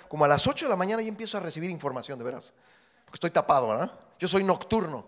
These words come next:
entonces si me puedo ir a la una, a las dos, a las tres de la mañana a dormir, no hay ningún problema, allí es, es, es mi momento de inspiración, amén.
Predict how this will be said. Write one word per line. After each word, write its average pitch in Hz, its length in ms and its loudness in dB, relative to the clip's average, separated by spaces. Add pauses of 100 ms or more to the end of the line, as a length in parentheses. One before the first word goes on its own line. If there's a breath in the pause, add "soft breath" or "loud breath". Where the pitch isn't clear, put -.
(140 loud breath)
entonces 160 180 -4
si 156 80 -6
me 156 100 0
puedo 165 180 0
ir 160 80 0
a 151 80 6
la 131 160 4
una, 170 300 2
a - 20 6
las 127 220 0
dos, 160 240 2
a 135 60 0
las 120 100 -2
tres 160 140 -6
de 156 60 -4
la 139 60 -2
mañana 151 260 2
a 147 40 8
dormir, 151 320 -2
no 170 80 0
hay 202 80 4
ningún 226 200 2
problema, 170 380 0 (260 loud breath)
allí 160 180 0
es, 185 160 0
es, 180 580 0
es 190 120 -4
mi 185 120 -2
momento 180 380 2
de 160 60 -4
inspiración, 147 580 -4
amén. 165 220 -4